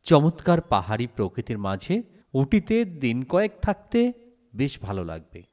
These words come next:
ভালো তো লাগবে, এ কথা ঠিক। কি করে যেতে হবে, কোথায় থাকা হবে, কি খাওয়া হবে, এসব তথ্যের তো প্রয়োজন। চিন্তা করছেন কেন?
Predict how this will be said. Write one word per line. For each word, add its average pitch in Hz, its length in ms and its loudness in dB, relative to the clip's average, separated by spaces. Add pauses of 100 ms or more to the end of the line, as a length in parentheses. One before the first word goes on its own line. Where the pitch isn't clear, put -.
(180)
ভালো 139 380 4
তো 208 160 2
লাগবে, 165 400 2
এ 151 100 2
কথা 143 300 -4
ঠিক। 101 200 -4 (320)
কি 196 80 4
করে 196 200 8
যেতে 180 280 2
হবে, 180 220 2 (300)
কোথায় 120 340 0
থাকা 123 300 -2
হবে, 131 300 0 (360)
কি 190 120 0 (120)
খাওয়া 147 320 2
হবে, 90 320 0 (380)
এসব 156 340 4
তথ্যের 143 440 2
তো 151 80 0
প্রয়োজন। 92 480 0 (420)
চিন্তা 175 240 0
করছেন - 360 -6
কেন? 82 200 -8